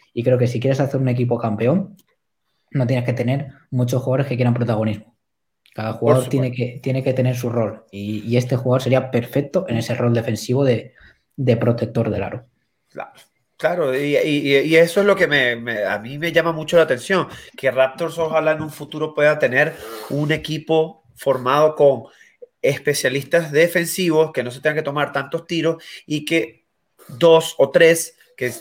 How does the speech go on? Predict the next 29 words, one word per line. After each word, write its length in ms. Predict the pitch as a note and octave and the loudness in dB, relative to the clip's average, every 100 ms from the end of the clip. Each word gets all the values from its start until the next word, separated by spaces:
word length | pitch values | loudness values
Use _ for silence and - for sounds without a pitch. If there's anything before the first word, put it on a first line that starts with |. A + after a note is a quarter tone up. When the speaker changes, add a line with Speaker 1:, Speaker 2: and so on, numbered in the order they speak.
| - | -4
Speaker 2:
tengan 460 | C3 F3 D#3 A2+ G#2+ | 0 0 0 -2 0
la 80 | G2+ | 2
verdad, 380 | G#2 A2 C3 - | 4 4 4 4
de 160 | A2+ | 6
verdad, 400 | A2 G#2+ D#3+ D3 | 4 6 6 6
la 100 | A#2 | 6
habilidad 500 | A2+ A2+ A2 B2 F3+ | 2 2 2 4 6
de, 160 | G3+ F#3+ | 6 4
de, 220 | D3 C3+ | 4 2
de, 240 | A#2 B2 | 4 0
de 120 | A2 B2+ | 2 2
anotar, 580 | B2 A#2 - G3+ D3 | 0 -4 2 2 2
tal 180 | - C3 | 0 0
cual 160 | F#3 F3+ | 0 0
como 200 | G3 F#3 | -2 -4
nos 120 | D#3+ | -4
demostró 360 | C#3 A#2 - D3 | -6 -8 0 0
ayer 260 | E3 F3 | 2 0
Jalen 340 | D3+ F3 F3 F3+ | 0 0 0 0
Harris, 360 | F#3+ D#3 F3+ F#3 - - | 2 2 0 -8 -18 -20
y 160 | - D3+ | -12 -12
pues 260 | - C3 - | -2 -2 2
sabe 200 | A3+ D3+ | 2 4
que 100 | A#2 | 0
Speaker 1:
Ujú. 80 | |
Speaker 2:
está 120 | A#2+ - | 0 0
en 60 | |
el 100 | F#3+ | 2
equipo. 320 | C3 B2+ - | 0 -4 -12